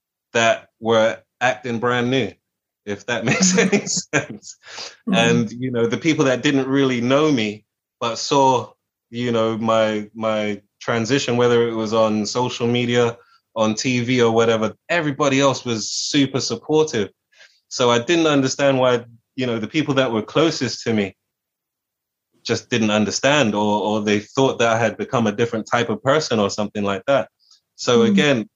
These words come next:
Speaker 1: like, I haven't really changed personality-wise.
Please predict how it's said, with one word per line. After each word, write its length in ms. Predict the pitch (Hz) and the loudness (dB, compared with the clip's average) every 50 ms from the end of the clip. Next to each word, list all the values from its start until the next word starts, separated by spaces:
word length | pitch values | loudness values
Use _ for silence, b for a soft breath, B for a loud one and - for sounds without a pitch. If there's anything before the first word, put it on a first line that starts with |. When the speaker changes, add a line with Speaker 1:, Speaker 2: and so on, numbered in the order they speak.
| _ _ | _ _
Speaker 1:
like, 200 | 120 120 117 - | -2 -2 0 0
I 80 | 127 123 | 0 2
haven't 320 | 151 170 156 147 135 120 127 | 2 2 2 0 -2 -4 -2
really 360 | 127 139 139 139 127 123 113 | 0 0 2 2 0 -2 -4
changed 480 | - - 143 135 127 123 117 - - _ _ _ - | -4 -2 -2 -2 0 -2 -4 -6 -10 _ _ _ -2
personality-wise. 1080 | - 139 131 117 - 127 120 127 131 139 147 139 143 - 151 151 156 160 165 165 156 - | 0 0 0 0 -2 -2 0 0 2 2 0 -2 -4 -4 0 2 2 2 2 0 -4 -10